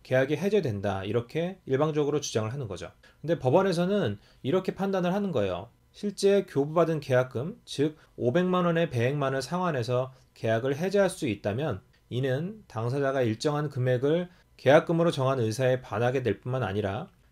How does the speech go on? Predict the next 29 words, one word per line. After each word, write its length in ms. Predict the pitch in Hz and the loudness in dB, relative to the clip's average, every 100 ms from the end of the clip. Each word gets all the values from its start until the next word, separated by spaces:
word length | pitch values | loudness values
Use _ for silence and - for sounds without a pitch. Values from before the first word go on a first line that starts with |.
| - | -6
교부받은 440 | 117 127 147 151 | -4 0 0 0
금액이 540 | 131 117 110 123 175 | -2 -2 0 -2 -2
소액일 460 | 196 - 214 214 202 | -4 0 0 2 0
경우에는 560 | 175 127 104 113 170 202 | 0 0 -2 -2 -6 -10
사실상 680 | - 175 170 170 - 180 180 - _ - | -10 -8 -8 -8 -6 -6 -6 -14 _ -8
계약을 440 | 113 117 123 139 | -2 0 0 -4
자유로이 480 | - 107 117 143 156 | -2 2 4 4 2
해지할 300 | 170 190 185 | 0 -2 -2
수가 220 | - 117 | -2 -2
있어서 420 | 104 92 120 180 - _ | -2 -4 -6 -6 -12 _
계약의 380 | - 117 120 151 | -4 0 2 0
구속력이 600 | - 131 117 104 135 196 - _ - | -2 -4 -2 -2 -2 -6 -12 _ -6
약화되는 680 | 98 117 - 190 202 143 156 | -6 -6 -2 0 2 0 -2
결과가 380 | 120 120 123 120 | 0 0 2 2
돼서 340 | 101 180 208 - | 0 -4 -6 -8
부당하다. 540 | - 175 127 95 87 - - _ - | -2 0 0 -2 -6 -14 -20 _ -4
이렇게 240 | 135 139 | -4 0
말한 240 | 127 104 92 | 2 0 -2
거죠. 200 | 87 82 _ _ _ | -12 -20 _ _ _
그러니까 520 | 120 120 143 160 170 - | -6 -2 2 2 0 -2
오백만 380 | 120 180 190 190 | 0 2 2 2
원에 220 | 190 185 | 2 0
대한 640 | 147 143 139 156 110 98 - | 2 2 2 0 -2 -4 -6
배상만 460 | 131 131 175 165 170 | -2 0 2 2 0
해줬을 480 | 202 214 - 151 | 0 -2 -2 -4
때 260 | - 117 117 | 0 0 0
계약 260 | - 147 165 | 2 2 2
자체가 440 | 131 131 175 151 | -4 -4 0 2
없어진다면 800 | - - 160 143 104 117 160 98 | 2 2 -2 0 -2 -2 -4 -6